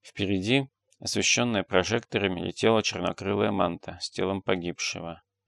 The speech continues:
Быть может, та самая манта, которая ждала, но так и не смогла дождаться хозяина у обломков аэратора. Мы с Боллом, словно боясь хоть на миг упустить из поля зрения свою ужасную находку, плыли следом,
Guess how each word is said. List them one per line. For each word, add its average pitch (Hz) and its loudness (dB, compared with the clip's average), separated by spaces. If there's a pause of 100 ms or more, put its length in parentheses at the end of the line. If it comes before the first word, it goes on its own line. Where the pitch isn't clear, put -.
(160)
Быть - -4
может, 110 2
та 95 4
самая 104 4
манта, 101 2
которая 101 2
ждала, 92 2
но 92 -2
так - 0
и 98 -2
не 95 -2
смогла 98 2
дождаться 98 0
хозяина 95 2 (240)
у 90 2
обломков 98 2
аэратора. 90 2 (140)
Мы 117 4
с 98 -2
Боллом, 107 4 (100)
словно 113 4
боясь 107 8
хоть - -2
на 98 4
миг 117 4
упустить - -2
из 107 -2
поля 101 4
зрения 98 2
свою 95 2
ужасную 95 0
находку, 95 -4 (160)
плыли 110 4
следом, 87 -2